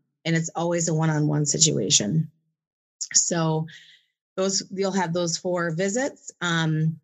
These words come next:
then after that, after those physical visits are over, then you and I are going to have a one-on-one forty-five minute guidance call every month.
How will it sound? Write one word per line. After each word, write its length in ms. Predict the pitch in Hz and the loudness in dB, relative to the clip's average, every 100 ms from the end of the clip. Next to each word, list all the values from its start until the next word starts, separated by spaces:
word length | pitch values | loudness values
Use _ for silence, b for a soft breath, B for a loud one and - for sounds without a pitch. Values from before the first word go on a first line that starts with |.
| _ - _ - | _ -20 _ -6
then 320 | 196 196 170 165 | -2 -2 -2 -4
after 500 | 185 277 302 - 202 | -2 -4 -4 -4 -2
that, 500 | 170 151 175 - - - - _ 170 | -2 -2 -4 -4 -2 -2 -4 _ -4
after 260 | 202 285 | -4 -4
those 280 | 269 269 - | -2 -2 -2
physical 400 | 220 214 220 208 | -2 0 0 0
visits 360 | 196 190 196 196 | 0 0 0 -2
are 160 | 180 165 | -4 -2
over, 580 | 180 170 135 92 139 - _ _ _ | -2 0 -2 -4 -8 -16 _ _ _
then 200 | 180 185 | -2 0
you 220 | 190 226 254 | 2 2 0
and 100 | 240 | 0
I 300 | 214 202 202 | 0 0 0
are 120 | 175 | -2
going 240 | 175 175 | -2 0
to 80 | 175 | -2
have 360 | 165 160 160 151 | -2 -2 -2 -2
a 120 | 151 | -2
one-on-one 840 | 170 196 233 240 202 185 175 180 | -2 -2 0 0 0 0 0 -2
forty-five 640 | 170 185 202 214 214 208 196 | -2 -2 -2 -2 -2 0 0
minute 360 | 175 175 - | 2 0 -2
guidance 800 | 170 160 156 151 143 - - - _ _ _ _ _ _ _ | -2 -2 -2 -4 -4 -6 -6 -8 _ _ _ _ _ _ _
call 460 | 196 151 151 - - | -4 -2 -2 -4 -6
every 300 | 180 175 185 | -4 -2 0
month. 340 | 180 147 117 | 2 2 0